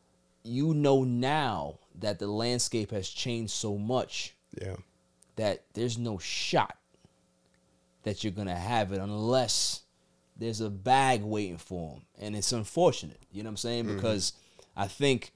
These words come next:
Speaker 1: what makes college basketball beautiful is that a kid can take a flyer on a school like a low major school or whatever and build that program up. We're not seeing any program building anymore.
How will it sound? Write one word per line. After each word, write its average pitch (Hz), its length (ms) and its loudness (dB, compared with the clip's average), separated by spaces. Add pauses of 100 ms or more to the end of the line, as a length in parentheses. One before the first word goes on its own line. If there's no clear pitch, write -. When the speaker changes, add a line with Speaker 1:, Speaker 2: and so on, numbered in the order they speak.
(300)
Speaker 1:
what 107 200 4
makes 123 340 4
college 113 460 2
basketball 101 840 4
beautiful 98 760 4 (640)
is 104 240 -2
that 107 300 4 (380)
a 98 100 -2
kid - 400 2
can 139 240 0
take 120 260 2
a 107 60 0
flyer 139 580 6
on 110 100 2
a 98 60 -2
school 101 640 0 (680)
like 110 180 0
a 120 60 2
low 113 220 4
major 104 340 0
school 92 440 -2
or 90 100 -2
whatever 90 500 -2
and 90 460 -6
build 120 320 4
that 101 260 -2
program 101 560 -4
up. 80 180 -4
We're 104 120 -6
not 113 240 -2
seeing 131 480 2
any 104 160 -2
program 104 680 0
building 101 520 0
anymore. 82 540 -6